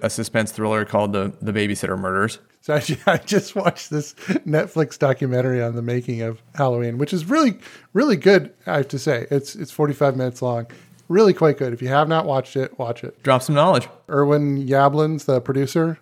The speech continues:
Speaker 1: Right.
Speaker 2: the, that he said he was never called The Babysitter Murders.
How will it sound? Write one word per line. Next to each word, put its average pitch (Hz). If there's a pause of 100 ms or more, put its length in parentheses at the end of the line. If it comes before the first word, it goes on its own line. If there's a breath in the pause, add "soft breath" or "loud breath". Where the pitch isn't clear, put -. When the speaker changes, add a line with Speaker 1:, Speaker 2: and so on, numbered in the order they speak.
Speaker 1:
Right. 113 (200)
Speaker 2:
the, 123
that 131
he 143
said 135
he 131
was 120
never 113 (320)
called 120
The 120
Babysitter 127
Murders. -